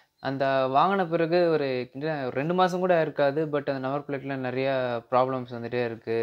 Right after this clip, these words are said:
உடைஞ்சு போகுது, நம்பருங்கெல்லாம் கீழே விழுந்துருது. நான் வண்டி வெயில்ல கூட நிக்க வைக்கிறது இல்ல. ஆனா வந்து ஒரு சரியா ஒட்டாம விட்டு, என்னென்னவோ ஆயிடுச்சு அந்த number plate. என்னவோ யாரோ உடைச்ச மாதிரி ஆயிப்போச்சு. குத்தி, blade வச்சு,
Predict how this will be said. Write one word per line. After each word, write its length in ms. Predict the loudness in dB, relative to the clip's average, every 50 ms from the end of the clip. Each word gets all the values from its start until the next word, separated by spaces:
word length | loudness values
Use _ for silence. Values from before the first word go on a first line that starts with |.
| 0 0 0
உடைஞ்சு 360 | 0 -2 -2 -2 -4 -6 -6 -4
போகுது, 340 | -4 -4 -2 -2 -4 -4 -4 -4 -4 -4
நம்பருங்கெல்லாம் 580 | -6 -6 -2 0 0 0 0 -2 -4 -4 -4 -4
கீழே 200 | -2 -2 -2 0
விழுந்துருது. 600 | -2 -4 -4 -4 -6 -6 -6 -6 -6 -4 -4 -4 -4 -6 -10 _ _ -20 -20 -20 -16 _
நான் 180 | -4 -2 0 2
வண்டி 180 | 2 2 2
வெயில்ல 260 | 4 4 4 4 2
கூட 140 | 2 0 0
நிக்க 200 | -4 -2 0 2
வைக்கிறது 300 | 2 2 2 0 0 0
இல்ல. 100 | 0 0 0
ஆனா 160 | 0 0 0 -2
வந்து 260 | -2 -2 -2 0 0 2 2 0 0 -2 -2
ஒரு 160 | -2 -2 -4 -4
சரியா 260 | -4 -2 0 2 2 2
ஒட்டாம 500 | 0 -2 0 2 2 2 2 0 -2 -4
விட்டு, 320 | -4 -4 -4 -4 -2 -2 -2
என்னென்னவோ 380 | -2 -2 -4 -4 -2 -2 -2 0 0 0
ஆயிடுச்சு 360 | 0 0 -2 -4 -4 -6 -8
அந்த 120 | -10 -10 -10
number 260 | -10 -10 -10 -10 -10
plate. 320 | -10 -10 -10 -8 -8 -8 -10 -10 -14 _ -20 _ _ _ _ _ _ _ _ _ _ _ _ _ -6
என்னவோ 180 | -2 0 2 4
யாரோ 240 | 4 4 4 4 4 2 2 4
உடைச்ச 320 | 4 4 4 4 0 -2 -2
மாதிரி 220 | 0 2 2 4
ஆயிப்போச்சு. 360 | 2 2 0 -2 -4 -4 -6 -6
குத்தி, 380 | -6 -8 -10 -10 _ -8 -6 -4 -2
blade 300 | 0 2 2 2 2 0
வச்சு, 320 | -2 -4 -4 -6 -4 -2